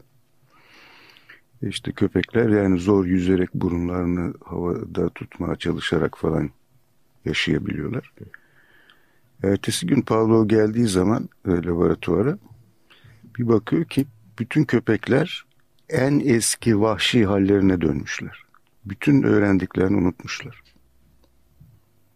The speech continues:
Onun üzerine öyle işte onun üstünde bir takım çalışmalar yapıyor ve yani şöyle bir şey görüyor ki beynin bir anlamda bir, bir işte sigortası var.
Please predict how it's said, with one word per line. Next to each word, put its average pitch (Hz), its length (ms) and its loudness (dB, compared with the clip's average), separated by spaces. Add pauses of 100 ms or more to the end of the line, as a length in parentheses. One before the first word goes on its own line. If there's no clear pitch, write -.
(1160)
Onun 123 200 4
üzerine 110 340 4
öyle 120 320 4
işte - 240 -2
onun 107 420 4
üstünde 90 480 0
bir 87 60 -6
takım 95 280 -2
çalışmalar 85 680 -4
yapıyor 160 340 -2
ve 123 160 2 (540)
yani 92 260 -4
şöyle 104 320 0
bir 95 60 -6
şey 107 240 2
görüyor 92 340 2
ki 127 240 -6
beynin 107 600 4 (880)
bir 117 80 2
anlamda 107 540 2
bir, 104 220 -2
bir 120 120 -2 (220)
işte - 280 -6
sigortası - 720 0
var. - 260 -10